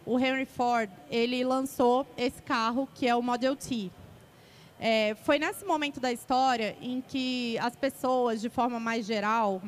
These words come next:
de forma mais ampla, principalmente nos Estados Unidos, começaram a conceber a ideia de ter um carro próprio, de ter um carro que elas pudessem ter em casa pra fazer uso, ela e sua família.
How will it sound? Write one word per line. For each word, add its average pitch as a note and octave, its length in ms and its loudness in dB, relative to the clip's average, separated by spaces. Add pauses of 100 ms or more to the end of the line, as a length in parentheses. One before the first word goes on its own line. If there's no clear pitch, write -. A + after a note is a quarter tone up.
de G3 100 -10
forma A3+ 260 0
mais G#3+ 300 -2
ampla, G#3+ 240 0
principalmente A3+ 560 -4
nos G#3 120 -2
Estados F#3+ 320 -4
Unidos, G#3 480 -6 (520)
começaram C#4+ 640 2
a C#4+ 260 2 (100)
conceber C#4+ 680 0
a C4 80 2
ideia A#3 460 0
de A3 100 -8
ter C4+ 120 0
um C4 100 -2
carro C#4 240 -2
próprio, A3 580 0 (140)
de G3+ 100 -8
ter A#3+ 140 -2
um B3+ 100 -4
carro B3 380 0
que - 120 -4
elas B3 220 -2
pudessem B3 560 -4
ter A#3 400 -2
em B3 100 -4
casa A3+ 480 0
pra A#3 440 0
fazer A#3+ 320 -2
uso, A3+ 400 0
ela G#3 240 2
e - 20 -2
sua - 160 -2
família. A3+ 500 -4